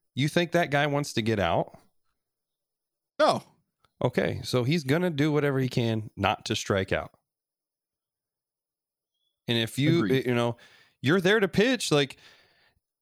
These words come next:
Speaker 1: to me, I, I, I like that it happened because as, you know, as a pitcher, and we've had a bad day or whatever, and all of a sudden a position player comes in and he gets to go one, two, three, and then the fans come back and they're like,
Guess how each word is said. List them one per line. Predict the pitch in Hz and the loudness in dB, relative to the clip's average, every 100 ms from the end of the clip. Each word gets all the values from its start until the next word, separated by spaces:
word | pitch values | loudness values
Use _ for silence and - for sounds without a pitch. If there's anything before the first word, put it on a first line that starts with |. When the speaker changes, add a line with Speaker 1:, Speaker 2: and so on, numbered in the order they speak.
| _ - | _ -12
Speaker 1:
to | - 170 | -4 0
me, | 160 214 - | 2 0 2
I, | 147 - | 0 0
I, | 131 127 123 _ _ _ - | 0 0 -4 _ _ _ -2
I | 123 120 120 113 - | 0 2 0 -2 -4
like | 120 113 143 - | 0 0 0 0
that | 147 | 0
it | 120 | 0
happened | 123 117 156 | 0 0 -2
because | 147 139 120 110 - - | -2 0 -2 -2 -6 -2
as, | 117 - - | -2 -2 -6
you | 131 120 | -2 0
know, | 110 110 - _ _ _ _ - | 0 -2 -6 _ _ _ _ -2
as | 127 | 0
a | 120 | 0
pitcher, | 113 151 147 160 160 151 - - - | -2 -2 0 0 0 -2 -12 -16 -4
and | 104 104 110 | -2 0 0
we've | 120 | 0
had | 139 123 | 2 0
a | |
bad | 117 123 117 | 2 0 0
day | 113 120 123 | 0 2 2
or | 117 | 2
whatever, | 110 117 123 | 2 0 0
and | 123 | 0
all | 110 | 0
of | 113 | 0
a | |
sudden | 127 113 | 0 0
a | 104 | -2
position | - 117 - | -2 -2 -2
player | - 113 | -2 -2
comes | - 113 107 | 0 -2 0
in | 107 123 | 0 0
and | 113 92 - _ _ _ _ _ _ | 0 -2 -6 _ _ _ _ _ _
he | - | -2
gets | 123 120 | -2 -2
to | - | 0
go | 120 | 0
one, | 107 113 117 | 2 0 0
two, | 123 | -2
three, | - 113 123 123 | 0 0 2 0
and | 107 101 | 0 -2
then | |
the | 95 | -2
fans | - 107 107 | -2 -2 -2
come | - 113 | -4 -2
back | 95 104 110 | 0 0 0
and | 104 | -2
they're | 98 | 0
like, | 98 92 | 0 0